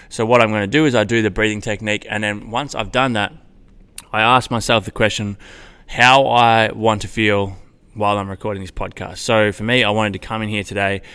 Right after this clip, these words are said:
I wanted to make sure that I was very clear in what I was trying to get across to you guys.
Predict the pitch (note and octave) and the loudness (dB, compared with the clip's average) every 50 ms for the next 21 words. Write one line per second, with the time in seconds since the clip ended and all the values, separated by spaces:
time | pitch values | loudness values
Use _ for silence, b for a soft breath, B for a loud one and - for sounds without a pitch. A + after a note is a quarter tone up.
0 | B B B B B B G2 G2 G#2 G#2 G#2 G2+ G2 - G#2+ G2+ G2+ G2+ G2+ - | B B B B B B -6 -4 -2 -2 -4 -4 -4 -6 -4 -4 -2 -2 -2 -2
1 | - - G#2+ G#2 G#2 G2+ F#2+ G#2 G2 - - G2+ G2+ G#2 G#2 G2 F#2+ G2 F#2+ A2 | -2 -2 0 2 2 2 0 -2 -4 -2 0 2 2 4 2 2 0 -2 0 2
2 | G#2+ A2 A2+ A2 G#2+ G#2 G2+ - - - - - A2 G#2 G#2 B2 D#3+ D#3+ - - | 4 4 4 4 2 0 -2 -6 -10 -16 -12 -10 -6 -4 -4 -4 -4 -6 -8 -14
3 | B B B B B B B - A2 G#2 G2+ G2 G2 G2 F#2+ F#2+ - - F#2+ G#2 | B B B B B B B -8 -8 -6 -6 -6 -8 -10 -10 -12 -12 -10 -4 -2
4 | G#2+ G#2+ G2+ G2+ G2+ - - G#2+ G2 G2 F2+ G2+ F#2 F#2 - A2 G#2+ G2 - - | 0 2 2 0 -2 -4 -4 -4 -4 -4 -4 -4 -4 -4 -6 -6 -8 -8 -8 -10
5 | - G#2 G#2 F#2+ G#2 G2 G2 A#2+ C3 - - - | -10 -8 -6 -4 -4 -4 -4 -4 -6 -10 -16 -20